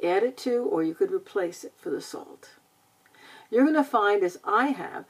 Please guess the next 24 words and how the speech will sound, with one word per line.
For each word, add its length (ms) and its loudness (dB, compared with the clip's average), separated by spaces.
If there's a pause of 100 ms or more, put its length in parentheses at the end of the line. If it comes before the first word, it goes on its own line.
(140)
that 200 0
doing 300 2
these 340 0
simple 680 0
things 520 -4
gives 260 4
you 100 2
a 60 0
better 440 0
night's 340 -4
sleep 380 -4
when 180 -8
traveling. 580 -8 (720)
No 400 4
more 380 4
waking 420 4
up 200 2
with 100 -4
someone 320 -2
else's 380 2
headaches, 760 -4 (560)
someone 460 4
else's 320 -2
pains, 720 -6